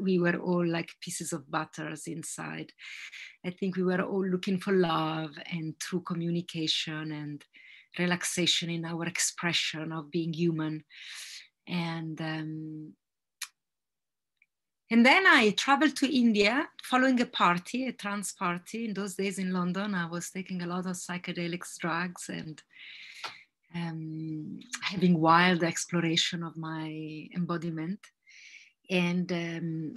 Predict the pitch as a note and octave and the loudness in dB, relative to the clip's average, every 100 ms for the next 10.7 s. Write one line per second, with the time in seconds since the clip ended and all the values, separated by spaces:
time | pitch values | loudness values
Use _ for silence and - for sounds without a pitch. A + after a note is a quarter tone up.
0 | - G3 F#3 G3+ A3 G#3+ G3 G#3+ A3+ F#3+ | 4 8 10 10 8 6 6 6 6 8
1 | F#3+ B3 F4+ - F3+ F3 - F3+ D#3 - | 10 10 8 8 6 6 6 6 6 6
2 | G3 C4 C#4+ C4 F3 E3 D#3+ F#3 F3 - | 6 8 8 6 4 4 6 6 6 2
3 | - E3 G3 A3 E3 - D#3+ - F3 F3+ | 2 4 4 4 2 2 -2 2 4 4
4 | - E3+ E3 - - - G3 E3+ E3+ E3+ | 4 2 2 -2 -2 -2 -2 2 4 4
5 | - E3+ F3 F#3+ F3+ F3+ E3+ E3+ F3+ F3+ | 2 4 4 2 2 2 4 4 6 4
6 | F3+ - - - - C4+ E4 - C4+ A3 | 2 -6 -6 -6 8 8 10 8 8 10
7 | G#3+ G#3+ F#3+ G3+ G3 E3+ F3+ D#3+ F3+ F3+ | 10 10 10 8 8 8 6 6 2 0
8 | G3 F#3 F3+ - - - - - C#4 D4+ | 4 4 2 -6 -14 -14 -10 10 12 12
9 | C#4+ A#3 A#3 A#3 G3+ G#3 G3+ G3+ G3+ B3+ | 12 8 8 8 8 8 8 8 8 8
10 | - G#3 G3 - G3+ G3 G#3 | 6 6 4 2 4 4 4